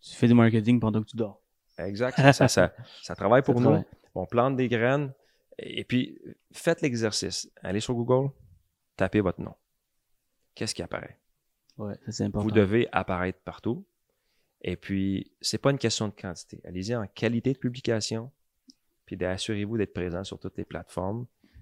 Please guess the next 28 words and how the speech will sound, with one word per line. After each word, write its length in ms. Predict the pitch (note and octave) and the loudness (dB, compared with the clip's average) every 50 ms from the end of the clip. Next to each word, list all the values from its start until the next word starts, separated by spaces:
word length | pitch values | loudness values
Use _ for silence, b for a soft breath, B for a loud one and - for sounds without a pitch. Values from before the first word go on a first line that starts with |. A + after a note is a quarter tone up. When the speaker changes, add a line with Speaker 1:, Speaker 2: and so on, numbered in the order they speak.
| b b b b | b b b b
Speaker 2:
Puis 160 | _ - - - | _ -20 -12 -6
allez-y 300 | - F#2+ G2+ F#2+ G2+ G#2+ | -4 -4 -4 -4 -4 -6
tranquillement, 600 | - - - A2+ A#2 - A2+ G#2+ G#2+ G#2+ A2 A2 - - | -6 -2 -2 -2 -2 -2 -4 -4 -2 -2 -4 -4 -8 -8
graduellement. 680 | - F#2 F#2+ F#2+ F#2 F#2 G2 F2+ D#2+ E2 E2+ F2 G2 A#2 - _ _ _ _ _ _ _ | -6 -4 -4 -4 -4 -4 -4 -4 -4 -6 -8 -8 -8 -10 -12 _ _ _ _ _ _ _
Puis 100 | _ - _ _ _ _ _ _ | _ -20 _ _ _ _ _ _
vous 60 | - E2+ | -14 -12
allez 100 | F2+ F#2 | -12 -10
pouvoir 240 | - - F#2+ F#2+ - | -6 -6 -6 -6 -4
changer 400 | - G2 F2 E2+ E2 E2 F#2 F2+ | -4 -4 -4 -4 -6 -8 -10 -10
un 40 | F2 | -12
petit 120 | - - | -12 -14
peu 100 | - F#2+ | -12 -10
la, 240 | F2+ F2+ E2 E2 - _ - | -10 -10 -12 -14 -18 _ -12
Speaker 1:
J'ai, 260 | - A#2 A#2+ - - - | -10 -8 -8 -8 -8 -8
j'ai 120 | - B2 - | -6 -2 -2
Speaker 2:
l'image 300 | - E3+ - F2 E2+ - | 0 0 -2 -4 -6 -10
Speaker 1:
pas, 80 | - | -12
Speaker 2:
globale. 160 | F2+ - - A2+ | -12 -8 -4 0
Speaker 1:
j'ai 100 | A2+ A#2 | 0 2
pensé 300 | A2+ - A#2+ A#2 - - | 4 4 4 4 4 2
à 80 | D#3+ C#3+ | 2 2
ça, 200 | - - B2+ C3 | 2 2 0 0
là. 180 | A#2 A2 A#2 B2 _ _ _ _ _ _ _ _ _ | 0 -2 -4 -8 _ _ _ _ _ _ _ _ _
Tu 80 | - D3+ | -2 -2
sais, 80 | C3 | 0
j'ai 60 | B2 A#2 | 2 2
regardé, 520 | A2 A2+ A2+ A2 A2 B2 B2+ B2+ A#2+ A2+ | 4 4 6 6 6 6 6 6 6 4
j'ai, 140 | A2 A2 | 2 0